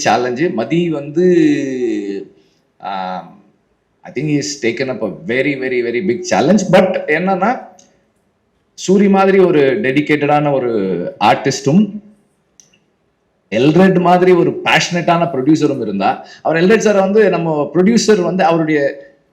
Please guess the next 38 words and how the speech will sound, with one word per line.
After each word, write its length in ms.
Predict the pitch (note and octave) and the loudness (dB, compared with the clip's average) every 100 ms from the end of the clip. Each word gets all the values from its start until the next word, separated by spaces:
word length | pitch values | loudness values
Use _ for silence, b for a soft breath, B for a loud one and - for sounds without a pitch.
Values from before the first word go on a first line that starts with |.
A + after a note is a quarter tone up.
| _ | _
என்ன 200 | B2 D3 | -12 -10
சொல்றது, 400 | D3 A2 E2 D#2 _ _ | -10 -12 -14 -20 _ _
ப்ரொடியூசரா 420 | A3 C#4 B3 A#3 | 2 4 4 4
இருக்கிறது 140 | A3 | 4
அவருக்கு 280 | A#3 G3 E3 | 4 4 2
செகண்ட் 200 | E3 A3 | 2 2
ஜாப் 280 | G3+ E3+ C#3+ | 4 4 2
தான். 240 | C3 - - _ | 0 -4 -10 _
அவர் 180 | - D3 | -4 -2
வந்து 540 | E3 F#3+ G#3 E3 C#3+ B2 - | 0 2 2 4 2 -2 -4
ஃபர்ஸ்ட் 280 | F3+ - | -2 0
வந்து 260 | A3+ A3+ F#3+ | 0 2 4
ஏடி 300 | G3+ C4+ C4 | 4 4 4
தான் 140 | A#3 | 6
அவரு. 180 | G#3 E3+ | 6 6
அவர் 680 | D3 - - F3 - G#3 - | 6 4 6 6 6 6 6
ஃபர்ஸ்ட் 300 | G#3 F#3 - F#3 B B F3 | 2 0 2 2 B B -2
அசிஸ்டன்ட் 400 | D#3 F#3 A#3 C4+ | 2 2 4 2
டைரக்டர் 260 | A#3 A3+ G#3 | 4 2 2
தான். 80 | F#3 | 0
நம்ம 300 | C#3+ G#3+ B3+ | 2 2 4
ஏதாவது 240 | A#3+ C4 | 6 4
சொன்னா 200 | A#3+ A3+ | 4 2
கூட, 120 | A3+ G3 B | 0 -4 B
"சார் 220 | - B3+ | -6 -4
அன்னைக்கு 340 | - G3 C#4 - | -2 -4 -4 -4
சொல்லும்போது 340 | C#4 D#4 C4 | -2 2 2
அப்படி 300 | - D#4 C4+ | 4 2 4
சொன்னீங்களே." 340 | C#4 C4 F#3+ - - | 2 0 -2 -4 -14
"சார் 240 | - C#3 C3+ | -6 -4 -2
வேணாம் 180 | D#3 | -4
சார், 160 | D#3 C#3+ | -2 -6
இப்ப 180 | C3 C#3 | -6 -8
இப்படி 180 | C3 D3 | -4 -2
எடுத்துக்கலாம் 300 | F#3 F#3+ F3+ | -2 0 0
சார்." 160 | E3+ B B | 0 B B
"ஐயோ 200 | D#3 G3+ | -10 -8
சார் 280 | G3+ - G#3+ | -8 -6 -6